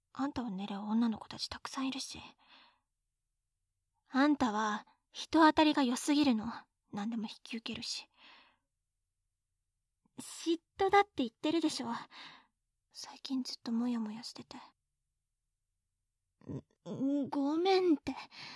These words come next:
だから公表するって言ったじゃん。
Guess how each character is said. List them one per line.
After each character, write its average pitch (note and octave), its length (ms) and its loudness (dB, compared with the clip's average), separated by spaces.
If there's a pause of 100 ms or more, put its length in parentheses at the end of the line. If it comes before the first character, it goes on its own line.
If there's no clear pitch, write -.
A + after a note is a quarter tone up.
(720)
だ B3+ 220 -4
か C#4+ 100 -4
ら A3+ 200 -8
公 E4 160 -4
表 E4 280 -2
す - 200 -8
る E4+ 80 -2
っ F4+ 40 -2
て - 300 -10 (640)
言 C4+ 180 -8
っ C4+ 40 -6 (280)
た D4+ 140 -6
じ B3+ 140 -8
ゃ A#3 40 -8
ん。 A3+ 60 -12